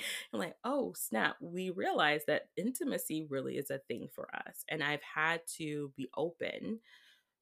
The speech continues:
to understanding that a lot of that is a protection. My protector is very strong because of pain. Like, it's just there. And whether it's physical or emotional, I respond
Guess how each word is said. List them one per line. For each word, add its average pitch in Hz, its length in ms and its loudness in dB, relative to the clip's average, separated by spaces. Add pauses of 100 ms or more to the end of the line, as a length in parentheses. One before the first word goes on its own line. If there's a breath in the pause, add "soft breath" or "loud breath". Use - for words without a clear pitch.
to 165 680 2
understanding 156 640 2
that 143 120 0
a 147 100 -2
lot 147 220 2
of 170 120 0
that 147 200 2
is 147 120 -4
a 139 40 -4
protection. - 760 -8
My 147 120 0
protector 214 960 0 (680)
is 170 180 -4
very 147 1160 0 (260)
strong - 880 -4
because 160 280 -8
of 165 80 -6
pain. 196 440 -2 (320)
Like, 156 180 -2
it's 160 160 -4
just - 240 -6
there. 156 400 0
And 156 180 -2 (180)
whether 170 320 4
it's 170 180 0
physical 226 760 -2
or 190 200 2
emotional, 165 680 -4
I 151 80 2
respond 156 480 -4